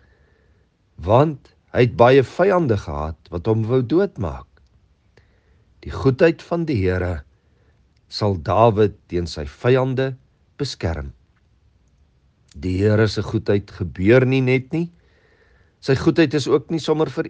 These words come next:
enige een nie. Luister hoe skryf Dawid oor die Here se goedheid. Hy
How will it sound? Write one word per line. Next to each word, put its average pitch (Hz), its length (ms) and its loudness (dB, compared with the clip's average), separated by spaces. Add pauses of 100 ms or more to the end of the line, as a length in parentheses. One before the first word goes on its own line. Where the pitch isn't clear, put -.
enige 151 320 -4
een 160 160 -4
nie. 107 160 -2
Luister 156 320 0
hoe 139 80 -8
skryf 202 540 -6 (100)
Dawid 87 460 -4 (840)
oor 117 240 4
die 98 160 -2
Here 92 380 -2 (260)
se - 160 -12
goedheid. 78 480 -12 (880)
Hy 139 320 4